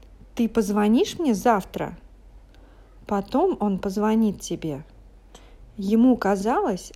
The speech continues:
она точно позвонит. Давайте позвоним директору. Вы мне позвоните завтра. Они обязательно тебе позвонят.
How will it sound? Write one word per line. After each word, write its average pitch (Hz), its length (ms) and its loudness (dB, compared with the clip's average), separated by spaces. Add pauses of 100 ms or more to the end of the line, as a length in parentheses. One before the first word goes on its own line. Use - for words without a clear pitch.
она 202 280 -4 (140)
точно 285 420 -2
позвонит. 202 800 -4 (1000)
Давайте 190 560 2
позвоним 392 600 2
директору. 208 760 -2 (1040)
Вы 233 220 -2
мне 285 440 -2
позвоните 269 600 -2
завтра. 185 560 -2 (920)
Они 233 480 2
обязательно 220 1000 -2
тебе 180 420 -6
позвонят. 180 680 -6